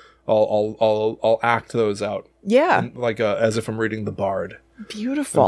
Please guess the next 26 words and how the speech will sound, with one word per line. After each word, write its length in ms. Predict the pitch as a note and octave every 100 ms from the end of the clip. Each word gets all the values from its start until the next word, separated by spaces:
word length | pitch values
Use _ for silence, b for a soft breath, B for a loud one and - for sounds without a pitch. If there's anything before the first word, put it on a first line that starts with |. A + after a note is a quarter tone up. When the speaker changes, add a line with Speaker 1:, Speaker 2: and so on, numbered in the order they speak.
| B2
Speaker 1:
And 60 |
put 60 | A2+
those 160 | G2
out 160 | G2 F#2
for 80 | G2+
people 320 | - F#2+ G2
for 160 | - G2
a 60 |
Christmas 400 | - G#2+ - F#2+
gift. 360 | - F2 - -
Speaker 2:
Fun. 580 | - A4 B4 D#4 G3+ F#3
Speaker 1:
Eh, 220 | B3 D3 - _ _ -
Speaker 2:
Yeah. 100 | G#4+ B4+
Speaker 1:
I 60 |
shouldn't 240 | - E3 C#3
have 100 | B2
put 140 | B2+
a 60 | G#2+
time 460 | - A2 G2+ G2 - _ _ - -
<laughs> 400 | - - - -
on 300 | E3 - D3
that. 360 | D#3 C#3 - C#4 -
Don't, 220 | C#4+ - C4 A3 B3+ D#4+
don't 120 | E3+
expect 540 | - - - - A2 -
it. 140 | G#2